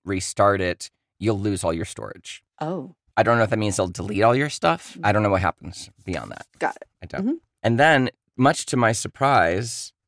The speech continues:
Speaker 1: we accidentally subscribed for H B O at some point.
Speaker 2: Go, H B O
Speaker 1: On Ro-,
Speaker 2: Go.
Speaker 1: on Roku.
Speaker 2: Or
Speaker 1: Yeah, on
Speaker 2: something, yeah.
Speaker 1: Roku.
Speaker 2: Mm-hmm.
Speaker 1: Fifteen bucks a month. We have not watched it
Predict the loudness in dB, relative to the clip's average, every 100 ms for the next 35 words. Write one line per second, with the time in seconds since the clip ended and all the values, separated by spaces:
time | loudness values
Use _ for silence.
0 | _ _ -10 -4 -2 -2 -4 -2 -2 -2
1 | -6 -8 -10 -8 -8 -10 -10 -10 -10 -4
2 | -4 -4 -6 -6 -6 -6 -8 -4 0 2
3 | 2 0 0 2 4 4 4 6 4 4
4 | 4 6 6 2 2 4 4 2 2 4
5 | 4 4 2 0 -2 -2 -4 -4 -6 -8
6 | _ _ -12 -4 0 0 0 0 0 0
7 | -2 -4 -2 -4 0 0 2 0 0 -4
8 | -4